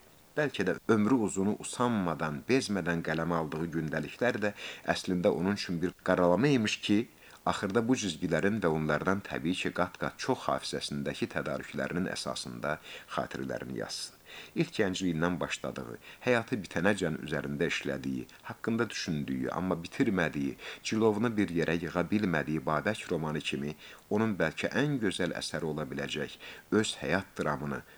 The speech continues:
və qoynundan keçdiyi qəliz dövrün doğruçu çöhrəsini əks etdirəcək xatirələri də doğulmadı. Altmış dörd il ərzində səbirlə, hövsələ ilə etdiyi gündəlik qeydlərini içinə alan dəftərlərinin ümumi ünvanı da var.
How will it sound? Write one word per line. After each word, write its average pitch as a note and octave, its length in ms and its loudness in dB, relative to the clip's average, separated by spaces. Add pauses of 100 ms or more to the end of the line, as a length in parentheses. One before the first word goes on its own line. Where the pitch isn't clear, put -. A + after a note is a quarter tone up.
və E2+ 160 0
qoynundan F2+ 560 4
keçdiyi D#2 480 -2
qəliz E2 400 -2
dövrün D#2 480 0
doğruçu C2+ 540 -4
çöhrəsini C2 500 -4
əks - 240 -4
etdirəcək D2+ 640 -4 (240)
xatirələri C2+ 640 -4
də B1+ 160 -6
doğulmadı. A1 640 -8 (560)
Altmış - 460 0
dörd C#3+ 260 6
il G#2 140 4
ərzində F2+ 420 2
səbirlə, G2+ 680 2 (580)
hövsələ A2+ 560 6
ilə G2 240 4
etdiyi E2 480 0
gündəlik E2+ 560 4
qeydlərini D2+ 560 0
içinə E2+ 320 0
alan D2 400 -2
dəftərlərinin D#2 880 0
ümumi D#2+ 480 0
ünvanı D2+ 400 -6
da C#2+ 100 -4
var. C2 220 -4